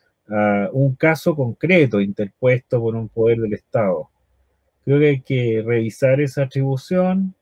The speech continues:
Quizás también hay que revisar algunas otras, eh, ideas, como son la integración, quiénes son sus integrantes.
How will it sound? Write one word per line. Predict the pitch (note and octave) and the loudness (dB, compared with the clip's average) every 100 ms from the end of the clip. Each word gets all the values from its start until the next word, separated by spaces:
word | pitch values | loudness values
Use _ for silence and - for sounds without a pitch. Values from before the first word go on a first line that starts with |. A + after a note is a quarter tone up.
| _ _ _ _ _ | _ _ _ _ _
Quizás | B2+ A#2+ D#3 C#3 | -6 0 0 0
también | D3 C#3+ D3+ | 0 0 0
hay | E3 | -2
que | C#3 C3+ | -2 -2
revisar | C3 B2+ - C#3 | 0 -2 0 2
algunas | C3+ A#2+ C3+ D3+ C#3+ B2+ | 2 2 0 0 0 2
otras, | D3 C#3+ D3 C#3+ B2 | 0 0 0 0 0
eh, | A#2 A2+ A2 G#2 G#2 - _ | -2 0 0 -2 -6 -14 _
ideas, | - A2+ D3+ C#3 C3 B2+ - _ _ _ _ | -6 0 4 4 4 0 -8 _ _ _ _
como | A#2 A2 A2 | -6 -6 -8
son | - - C3+ C3 | -6 0 0 2
la | A#2 A#2+ | 0 0
integración, | D#3 D3 - D3 C3+ B2 - C#3 C3 E3+ F#3+ _ - | -2 -2 0 0 2 -2 -2 0 0 -2 -8 _ -6
quiénes | B2+ C3+ B2+ | -4 -2 -2
son | C3+ B2+ | -2 -2
sus | - A2+ | -4 -6
integrantes. | A#2 G#2 A2+ A#2 B2+ B2 B2+ - D3 D3 _ | -6 -4 -4 -2 -2 -2 -6 -8 -8 -8 _